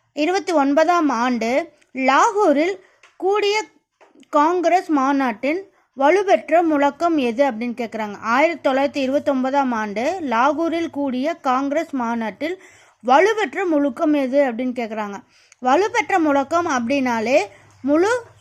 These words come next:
சுயராஜ்யத்தை அடைவது அப்படிங்கிற அர்த்தம். வலுப்பெற்ற அப்படின்னு வந்தாலே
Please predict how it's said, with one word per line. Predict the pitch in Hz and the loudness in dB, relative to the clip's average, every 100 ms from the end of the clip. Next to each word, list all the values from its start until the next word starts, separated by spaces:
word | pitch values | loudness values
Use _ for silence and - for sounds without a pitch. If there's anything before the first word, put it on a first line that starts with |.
| - | -6
சுயராஜ்யத்தை | 320 339 392 359 294 247 285 285 339 | -2 0 2 2 2 2 0 0 2
அடைவது | 285 240 254 247 247 | 2 2 0 -2 0
அப்படிங்கிற | 233 196 233 233 277 | -2 -2 -6 -4 -2
அர்த்தம். | 302 226 214 226 285 453 - - - - - 220 | -2 -4 -6 -4 -4 -6 -14 -20 -20 -20 -14 -2
வலுப்பெற்ற | 247 339 370 349 - 339 370 311 | 2 2 2 0 2 2 4 4
அப்படின்னு | 226 294 320 | 0 0 0
வந்தாலே | 269 233 262 285 240 262 370 | 0 0 2 2 2 0 -2